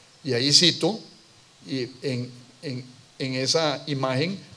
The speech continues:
a dos de los grandes totalitarios del siglo pasado. Hoy día, el totalitarismo no tiene las características del siglo pasado y de esto,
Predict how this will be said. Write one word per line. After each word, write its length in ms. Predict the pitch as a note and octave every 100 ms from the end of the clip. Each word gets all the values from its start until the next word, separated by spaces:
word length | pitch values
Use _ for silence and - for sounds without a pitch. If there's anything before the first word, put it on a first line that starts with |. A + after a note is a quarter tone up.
| - -
a 140 | C3+
dos 480 | B2 C3+ F#3 F#3+ C#3
de 80 | C3+
los 180 | A2+ A2+
grandes 460 | C3+ D3+ E3 D3+
totalitarios 880 | - A#2+ A#2+ A2+ G2+ B2+ C#3 F3+ F3+ - - -
del 200 | C3 C3
siglo 360 | - C3 B2+ D3
pasado. 460 | D#3+ D#3+ G#3+ C#4+ - - - - - - - - - - -
Hoy 160 | D#3 G#3
día, 400 | A3 G3 E3+ G3+ - - - - - - - - -
el 260 | - F3 E3
totalitarismo 840 | - D3+ C#3+ C#3 C3+ C#3 F3 F#3 F3+
no 120 | F#3
tiene 320 | F#3 E3+ F3+
las 220 | E3 C#3
características 1120 | - C3+ C3+ - B2+ D#3 E3 - F3+ F3 D#3 C3+
del 160 | A#2+
siglo 380 | G#2+ - C#3 D3+
pasado 500 | D3 B2+ C3 D3 E3+
y 80 | D#3
de 180 | C3+ C3+
esto, 340 | C#3 - D#3+